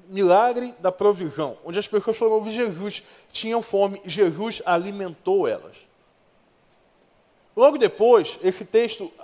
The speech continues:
o, de João, esse, esse episódio a gente leu, ele é narrado em, em Mateus também, em Marcos.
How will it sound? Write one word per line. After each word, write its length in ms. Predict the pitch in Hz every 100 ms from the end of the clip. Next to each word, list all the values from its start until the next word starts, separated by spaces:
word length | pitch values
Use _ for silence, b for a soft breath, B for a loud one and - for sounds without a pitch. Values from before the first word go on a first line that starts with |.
| -
o, 160 | 190 214
de 180 | 160 208
João, 580 | 214 208 220 220 - 170
esse, 260 | 190 202 - _ _ _ -
esse 240 | 170 - 185
episódio 460 | 175 170 170 185 175
a 40 |
gente 220 | 156 170 156
leu, 320 | 156 185 B B B -
ele 120 | 175
é 60 | 202
narrado 400 | 202 170 196 190
em, 160 | 202 185
em 40 |
Mateus 540 | 185 170 - 190 185
também, 280 | 160 143 175
em 40 | 160
Marcos. 440 | 147 175 - -